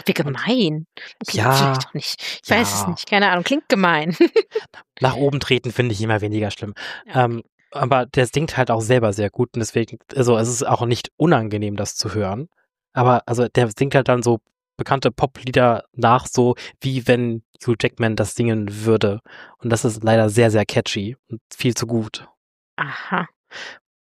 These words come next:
Speaker 2: Und da ich jetzt weiß, dass ihr nicht drauf seid, werde ich euch auf jeden Fall die nächsten zwanzig Videos davon weiterleiten.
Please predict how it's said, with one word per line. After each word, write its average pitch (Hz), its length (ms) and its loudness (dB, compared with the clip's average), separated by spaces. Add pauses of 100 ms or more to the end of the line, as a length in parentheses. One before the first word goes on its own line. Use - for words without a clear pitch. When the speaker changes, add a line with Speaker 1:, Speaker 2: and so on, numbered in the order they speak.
(220)
Speaker 2:
Und 135 120 0
da 123 80 6
ich - 80 0
jetzt - 140 0
weiß, 127 160 2
dass 120 120 4
ihr 117 60 4
nicht 135 200 2
drauf 123 180 4
seid, 113 360 2
werde 110 120 -2
ich 110 60 -2
euch 117 160 -4
auf - 80 -6
jeden 120 120 -2
Fall 110 140 -2
die - 80 -6
nächsten 110 300 -4
zwanzig 113 360 -6
Videos 120 180 4
davon 110 200 -6
weiterleiten. 107 540 -4